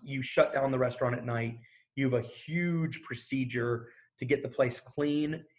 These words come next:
and reset for the next morning. And then the next morning you come in and you leave some notes for the night manager, and, and vice versa. When you come in at night, you leave notes for the morning manager, things like that. So I had really worked hard the night before to make sure that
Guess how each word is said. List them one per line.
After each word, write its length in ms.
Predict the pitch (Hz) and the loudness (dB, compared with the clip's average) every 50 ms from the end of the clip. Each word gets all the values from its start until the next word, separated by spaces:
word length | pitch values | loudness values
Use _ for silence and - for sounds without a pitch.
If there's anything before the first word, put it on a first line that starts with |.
| _ - | _ -4
and 280 | 175 160 160 165 160 127 | -2 2 2 2 2 2
reset 760 | 123 131 135 - - - - - - 131 120 - - - - _ | 0 -2 -4 -6 -8 -12 -6 0 2 2 2 0 -2 -8 -8 _
for 60 | 139 | 0
the 80 | 127 127 | 2 2
next 260 | 123 117 113 - - | 2 2 0 -2 -4
morning. 380 | 120 113 107 110 110 - - - _ _ _ _ _ _ _ _ _ _ _ _ - | -6 -6 -6 -6 -8 -10 -12 -16 _ _ _ _ _ _ _ _ _ _ _ _ -2
And 240 | 135 135 135 127 117 | 0 0 0 0 2
then 580 | 131 165 180 175 165 151 147 139 139 139 - - - - | 6 6 8 8 8 6 4 4 2 -2 -6 -6 -6 -2
the 60 | 135 | 0
next 240 | 131 127 127 - - | 0 0 0 0 0
morning 280 | 180 208 220 202 170 151 | 2 2 2 2 2 0
you 120 | 139 135 | -2 -2
come 180 | - 139 135 131 | -2 0 2 4
in 160 | 127 127 131 | 4 4 4
and 120 | 131 127 | 4 2
you 100 | 131 135 | 2 2
leave 180 | 135 135 131 123 | 2 2 0 0
some 200 | - - 139 131 | -2 -4 -2 2
notes 340 | 127 123 123 123 120 - - | 4 4 4 4 2 0 -4
for 120 | - 135 | -2 0
the 80 | 127 123 | 0 0
night 260 | 120 117 123 123 120 | 2 0 0 -2 -2
manager, 600 | 120 120 117 117 117 117 123 123 120 117 117 - - - - - - | -2 -2 -2 -2 -2 -2 0 0 0 0 -2 -6 -12 -18 -10 -2 2
and, 120 | 143 147 | 2 4
and 180 | - - 175 170 | 4 4 4 4
vice 180 | 190 190 151 - | 4 2 2 2
versa. 340 | - 170 151 - - - | 2 2 2 2 2 0
When 120 | 123 135 131 | 0 0 0
you 80 | 131 | 0
come 180 | 127 - 156 147 | 0 0 0 0
in 80 | 139 131 | 0 0
at 80 | 127 | 0
night, 300 | 143 143 139 143 135 139 | 0 2 2 2 2 0
you 60 | 139 | -2
leave 160 | 135 131 123 123 | -2 0 0 2
notes 220 | 131 123 120 - | 0 0 0 -2
for 60 | - | -4
the 60 | 123 | -4
morning 300 | 117 127 131 127 127 127 | -2 0 2 2 2 2
manager, 340 | 120 117 117 113 110 117 117 - | 2 0 -2 -4 -4 -6 -8 -10
things 140 | - - - | -12 -18 -20
like 100 | 196 190 | -20 -20
that. 60 | 190 _ _ _ _ _ _ _ - - _ _ _ _ _ | -20 _ _ _ _ _ _ _ -20 -20 _ _ _ _ _
So 220 | - - 165 156 - - | -2 2 2 2 4 4
I 180 | 170 175 208 | 4 4 6
had 260 | 196 196 175 143 123 - - _ _ _ _ _ | 6 4 4 2 0 -6 -14 _ _ _ _ _
really 280 | 139 151 214 208 185 170 | 2 6 8 8 8 8
worked 240 | 139 143 131 127 - | 8 6 2 2 2
hard 200 | 139 135 127 120 | 2 2 2 2
the 60 | 123 | 0
night 200 | 123 117 117 - | -2 -2 -4 -6
before 360 | 113 - - 117 110 110 107 | -10 -10 -8 -8 -6 -6 -8
to 140 | - - 131 | -8 -4 0
make 180 | 135 127 120 | 0 0 0
sure 260 | - - - 131 127 120 | -2 0 2 4 4 4
that 240 | 117 117 117 117 | 2 0 -2 -4